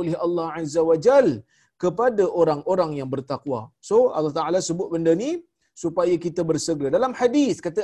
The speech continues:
Al-Imamun Nawawi rahimahullah, "Wa ammal ahadith," adapun hadis-hadis, "fal awwalu an Abi Hurairah radhiyallahu anhu, anna Rasulullah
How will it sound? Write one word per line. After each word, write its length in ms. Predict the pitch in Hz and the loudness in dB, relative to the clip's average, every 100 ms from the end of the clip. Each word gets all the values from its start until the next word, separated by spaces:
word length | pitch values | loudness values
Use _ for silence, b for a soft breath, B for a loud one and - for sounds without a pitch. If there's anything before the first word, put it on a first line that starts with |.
| 185 | -4
Al-Imamun 460 | 185 196 254 269 240 | -4 -4 -4 -4 -2
Nawawi 260 | 220 202 185 | 0 2 2
rahimahullah, 680 | 180 175 170 165 180 247 196 123 b b b 160 | 0 -2 0 0 2 2 2 0 b b b 0
"Wa 80 | 170 - | 0 0
ammal 320 | 262 262 240 208 202 | -4 0 0 2 0
ahadith," 720 | 196 196 190 190 214 165 123 - - 190 | 0 0 -2 -2 -6 -4 -6 -10 -4 -2
adapun 400 | 202 277 262 233 208 | 0 0 2 2 0
hadis-hadis, 880 | 220 208 220 - 202 196 277 262 156 - _ _ _ _ | -4 -4 -8 -4 -2 0 0 0 -2 -6 _ _ _ _
"fal 180 | 185 185 185 247 | 0 0 2 2
awwalu 440 | 302 269 247 226 208 185 | 4 4 4 4 0 0
an 80 | 202 190 208 | -6 -4 -2
Abi 200 | 190 220 208 | -2 -2 -4
Hurairah 580 | 185 202 190 262 240 233 208 196 | 0 2 4 4 2 2 2 2
radhiyallahu 840 | 196 180 196 190 185 190 220 180 190 180 | 0 -2 0 0 2 -2 -2 -2 -4 -6
anhu, 320 | 240 247 220 156 110 _ _ _ _ - | -6 -4 -2 -4 -6 _ _ _ _ -2
anna 260 | 269 277 254 208 | -2 -2 0 0
Rasulullah 760 | 202 - 214 208 190 208 240 208 | 0 -2 0 0 0 0 0 0